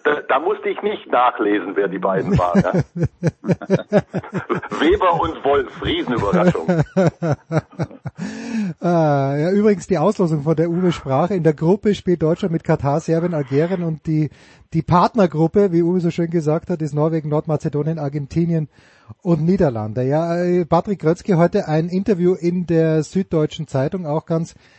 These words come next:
Speaker 2: interessant zu lesen. Jetzt ist die letzte, äh, die letzte Großveranstaltung mit Alfred ja kolossal in die Hose gegangen, Götzi. Ist Alfred Gislason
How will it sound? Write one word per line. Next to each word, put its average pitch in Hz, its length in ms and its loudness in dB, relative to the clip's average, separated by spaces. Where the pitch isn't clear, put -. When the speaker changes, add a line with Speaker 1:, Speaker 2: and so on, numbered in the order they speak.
Speaker 2:
interessant 165 720 -2
zu 170 120 -2
lesen. 143 380 0
Jetzt 180 120 -2
ist 190 140 -4
die 202 60 4
letzte, 196 540 2
äh, 170 400 4
die 175 100 -4
letzte 180 300 0
Großveranstaltung 175 960 0
mit 175 100 -2
Alfred 165 360 -2
ja 160 80 2
kolossal 185 600 2
in 185 120 -2
die 175 100 0
Hose 226 260 -2
gegangen, 123 460 -2
Götzi. 123 440 -4
Ist - 640 -6
Alfred 180 380 0
Gislason 190 640 0